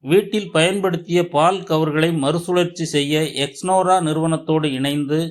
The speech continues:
பால் கவர், பயிர் கவர் திட்டத்திற்கு மூன்றாவது தவணையாக பத்தாயிரம் பயன்படுத்திய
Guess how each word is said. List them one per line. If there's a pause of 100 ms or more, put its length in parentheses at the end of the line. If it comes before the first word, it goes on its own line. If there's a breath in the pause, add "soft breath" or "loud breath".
(760)
பால்
கவர்,
பயிர்
கவர்
திட்டத்திற்கு
மூன்றாவது
தவணையாக
பத்தாயிரம்
பயன்படுத்திய